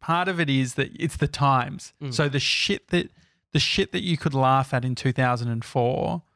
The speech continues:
Speaker 1: uh, and the, whereas it felt like,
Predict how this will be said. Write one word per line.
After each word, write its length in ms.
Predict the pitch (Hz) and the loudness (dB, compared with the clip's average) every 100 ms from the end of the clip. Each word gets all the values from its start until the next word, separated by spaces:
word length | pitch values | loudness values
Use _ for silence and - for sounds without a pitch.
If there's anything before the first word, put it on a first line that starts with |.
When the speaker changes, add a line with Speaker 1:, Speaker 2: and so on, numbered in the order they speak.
| _ _ _ _ _ _ - | _ _ _ _ _ _ -4
Speaker 1:
uh, 360 | 135 123 123 123 - | 0 2 2 0 2
and 180 | 143 135 | 4 4
the, 100 | 139 151 147 | 2 -2 0
whereas 500 | 139 131 127 123 - | 2 4 2 0 -2
it 140 | 156 - | -4 -4
felt 340 | - 147 156 | -2 0 0
like, 560 | 147 127 127 131 - | 0 2 2 0 -8